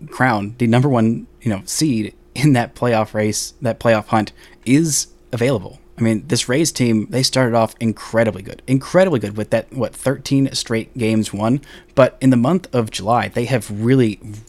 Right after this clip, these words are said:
really come back down to earth. They had a seven-game losing streak. Um, it nearly had an eight-game losing streak heading into the All-Star break, and they did come out with winning two out of three against the Royals in Kansas City, which, okay,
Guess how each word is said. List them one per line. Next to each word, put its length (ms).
really 200
come 180
back 240
down 180
to 60
earth. 180
They 120
had 100
a 60
seven-game 680
losing 260
streak. 320
Um, 220
it 140
nearly 380
had 160
an 180
eight-game 380
losing 260
streak 220
heading 260
into 320
the 120
All-Star 340
break, 260
and 240
they 360
did 300
come 160
out 280
with 280
winning 220
two 160
out 60
of 80
three 140
against 240
the 80
Royals 460
in 100
Kansas 300
City, 320
which, 340
okay, 360